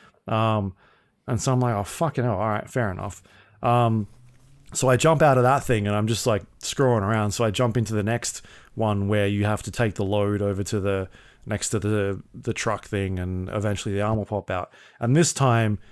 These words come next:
like, it works. The arm pops out and off it goes and, and all that sort of stuff. But at this point, like, I can't get past the tutorial step because the other bit didn't work. And so I don't know what the fuck I'm supposed to be doing. So then I uninstalled the game. <laughs>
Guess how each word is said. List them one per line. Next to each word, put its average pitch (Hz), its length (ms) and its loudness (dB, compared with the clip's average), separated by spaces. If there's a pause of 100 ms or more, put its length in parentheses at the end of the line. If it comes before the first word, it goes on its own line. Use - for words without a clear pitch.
(140)
like, 113 280 -2
it 110 140 -8
works. 127 460 0
The 117 140 0
arm 123 220 2
pops 127 300 0
out 127 260 4
and 117 80 -6
off 120 140 -2
it 120 80 -4
goes 131 380 4
and, 123 120 0
and 127 400 -4
all 131 80 0
that 135 180 -2
sort 131 140 -2
of 120 40 -4
stuff. 143 300 0 (440)
But 151 100 2
at 151 60 0
this 196 180 2
point, 151 320 0
like, 143 240 2
I 139 80 0
can't 196 260 -2
get 151 160 -6
past 151 300 0
the 113 60 -10
tutorial 170 440 2
step 107 320 0
because 123 500 0 (840)
the 156 120 0
other 196 160 2
bit 139 200 2
didn't 110 260 0
work. 98 240 -2
And 120 100 -4
so 156 140 2
I 160 40 4
don't 175 100 0
know 170 80 2
what 143 80 0
the - 60 -6
fuck 156 200 -2
I'm 147 80 0
supposed 139 240 0
to 143 60 -6
be 175 60 -2
doing. 120 180 2
So 127 180 2
then 147 140 2
I 127 120 2
uninstalled 110 520 0
the 101 60 -6
game. 92 280 -4
<laughs> - 60 -20